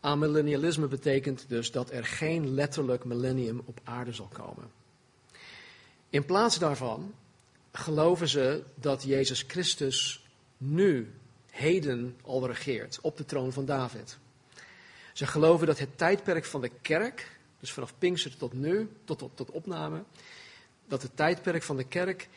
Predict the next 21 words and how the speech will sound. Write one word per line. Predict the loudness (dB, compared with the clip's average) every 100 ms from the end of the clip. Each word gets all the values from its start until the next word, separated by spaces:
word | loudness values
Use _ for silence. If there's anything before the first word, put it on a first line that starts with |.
| -20
het | -16 -2 0 2
rijk | 0 0 2 2 2
is | 0 2 0 -4 -6 -16 _ -20 _ _
waar | 0 2
Jezus | 6 6 4 0 -4
over | 0 0 0
regeert. | -2 -2 -2 -2 -6 -18 _ _ _ _ _ _ _ _ _ _ _ _ _ _ _
Maar | -12
goed, | -6 -4
we | -2
zijn | 0 2
nu | 0
al | -2
tweeduizend | 0 0 0 -2 -4
jaar | -6 -6 -8
verder. | -10 -10 -12 -16 _ _ _ _ _ _ _ -6
<laughs> | -4
Dus | -2 -4 -8 -14 -20 _ _ _ -20 -16 -16 -18 -20 -20 -20 -20 _ _ _ _ _ _ _ _ _ _ 6
ook | 8 8
geloven | 4 6 4 2
ze | -4 -6